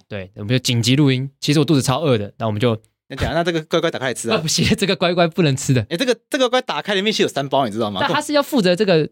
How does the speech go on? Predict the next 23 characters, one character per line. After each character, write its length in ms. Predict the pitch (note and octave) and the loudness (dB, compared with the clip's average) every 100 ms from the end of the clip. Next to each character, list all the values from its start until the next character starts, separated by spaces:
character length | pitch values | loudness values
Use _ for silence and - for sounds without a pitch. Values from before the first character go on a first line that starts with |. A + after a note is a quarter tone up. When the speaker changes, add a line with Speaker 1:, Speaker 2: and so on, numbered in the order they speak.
| - | -4
Speaker 1:
这 120 | F3+ | -2
个 120 | F#3+ | 2
让 120 | G#3+ | 2
我 40 | C#3 | 2
们 80 | |
录 140 | C#3+ F3+ | 4 4
音 80 | E3+ | 4
品 160 | A#2 | -2
质 100 | G2 | -4
变 140 | C#3+ A#2 | -2 -2
好 180 | G2 | -2
的 80 | A2 A2+ | -6 -2
关 200 | A#2+ D3 | 2 2
键。 260 | C3+ A2 - _ - | 2 0 -4 _ -10
Speaker 2:
啊， 140 | D3+ D#3 | -10 -4
根 100 | D3 | -4
本 80 | |
没 120 | G#2+ F#2+ | -4 -6
用， 120 | A2 | -8
没 80 | F#2+ | -6
关 160 | F#2+ | -6
系 160 | F2+ | -6
啦。 100 | F#2 | -2